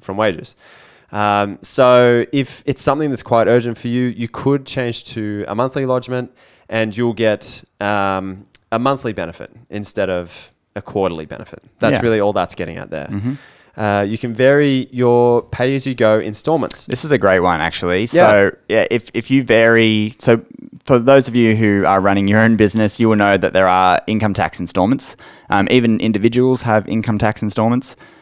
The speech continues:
Speaker 2: Uh, if you have income, say, from, uh, a partnership distribution or a trust distribution, you individually will often have to pay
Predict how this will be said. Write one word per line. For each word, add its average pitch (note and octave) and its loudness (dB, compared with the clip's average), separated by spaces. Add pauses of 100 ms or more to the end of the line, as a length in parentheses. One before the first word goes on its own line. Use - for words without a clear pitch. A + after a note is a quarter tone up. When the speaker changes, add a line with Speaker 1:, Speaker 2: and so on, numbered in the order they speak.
Speaker 2:
Uh, F#2 0
if G2 -2
you G2 2
have F#2 2
income, F#2+ 0
say, F2 2
from, F2 -2 (440)
uh, A1+ -4
a - -8
partnership - -2
distribution G2 -4
or F2 0
a E2+ -4
trust B2+ 0
distribution, F#2 -2
you G2+ 2
individually G2 2
will F2+ 4
often F2 0
have F2+ -4
to F2+ -6
pay E2+ 0